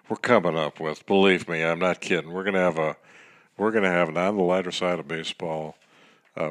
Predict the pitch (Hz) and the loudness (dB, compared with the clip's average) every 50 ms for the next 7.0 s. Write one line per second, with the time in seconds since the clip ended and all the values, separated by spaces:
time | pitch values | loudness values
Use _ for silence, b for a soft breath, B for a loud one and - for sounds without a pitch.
0 | 76 - 80 85 80 - - 80 73 73 - - - - - _ _ _ - 87 | -6 -8 -8 -8 -8 -8 -10 -10 -10 -10 -12 -16 -16 -16 -20 _ _ _ -8 -8
1 | 80 80 78 78 78 85 78 78 78 80 82 - 80 82 85 85 85 78 82 82 | -8 -8 -8 -10 -8 -6 -4 -4 -4 -6 -8 -6 -4 -4 -2 -2 -4 -4 -6 -6
2 | 82 - - - 95 92 90 - - - _ _ - 95 87 82 80 82 - - | -6 -6 -4 -2 -2 -2 -2 -2 -8 -18 _ _ -4 -2 0 0 0 -2 -4 -8
3 | - 92 87 82 80 76 71 - - - - _ B B B B B B B B | -6 -4 -4 -4 -4 -4 -8 -10 -16 -20 -20 _ B B B B B B B B
4 | B - - 80 82 76 - - 78 73 69 71 71 69 67 - _ _ _ - | B -6 -4 -4 -4 -4 -6 -10 -12 -10 -8 -6 -6 -8 -8 -10 _ _ _ -8
5 | 90 80 78 - - 82 71 67 - B B B B B B B B B B - | -8 -4 -4 -2 -4 -4 -6 -8 -10 B B B B B B B B B B -4
6 | 90 87 85 92 95 95 - 117 107 107 107 104 98 107 107 110 117 127 135 131 | -4 -2 -2 -2 -2 -2 -2 -2 0 0 -2 0 2 4 4 6 4 4 2 0